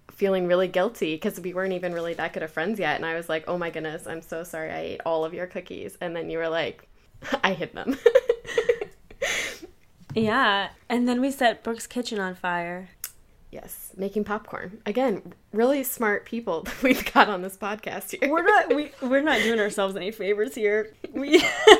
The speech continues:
Speaker 2: <laughs> don't drink a bottle of wine and then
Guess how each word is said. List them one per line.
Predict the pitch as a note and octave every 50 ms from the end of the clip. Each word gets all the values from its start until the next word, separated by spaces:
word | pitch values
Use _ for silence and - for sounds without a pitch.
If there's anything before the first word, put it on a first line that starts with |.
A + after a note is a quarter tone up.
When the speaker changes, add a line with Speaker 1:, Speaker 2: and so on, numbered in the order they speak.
| - - - -
Speaker 2:
<laughs> | - - - - - - - - - - - - A3+
don't | A3 B3 A#3 B3+ D4
drink | - D#4 D4 D4+
a | C#4
bottle | - B3 B3 B3 A#3+ A3+
of | G#3
wine | G#3+ G#3+ A#3+ B3+ A3+
and | G3 F#3+ F#3+
then | F#3+ F#3+ F#3 F#3 F#3 F#3+ -